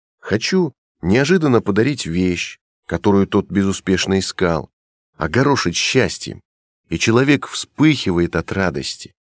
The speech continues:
И я с ним. Доброе у меня намерение, верно? Что придаёт ему эту черту? Заключённое в намерении добро.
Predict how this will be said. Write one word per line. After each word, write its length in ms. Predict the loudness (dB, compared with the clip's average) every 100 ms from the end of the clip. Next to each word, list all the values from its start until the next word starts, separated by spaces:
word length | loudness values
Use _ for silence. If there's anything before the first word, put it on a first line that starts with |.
| _ _ _
И 100 | -2
я 240 | 0 0
с 140 | -2 -6
ним. 200 | -10 -14 _ _ _ _ _
Доброе 420 | 2 2 4 4
у 60 | 4
меня 320 | 4 2 2
намерение, 540 | 2 2 0 -2 -4
верно? 360 | 0 -2 -2 -12 _ _ _ _ _
Что 280 | -2 -2
придаёт 520 | 0 -2 0 2 0 0
ему 260 | -2 -2
эту 180 | -4 -6
черту? 460 | -6 -6 -6 -12 -14 _ _ _ _
Заключённое 960 | -6 -4 -2 -4 -2 2 2 4 2 2
в 80 | 2
намерении 760 | 0 2 2 2 0 0 0
добро. 640 | 0 -2 0 0 0 -2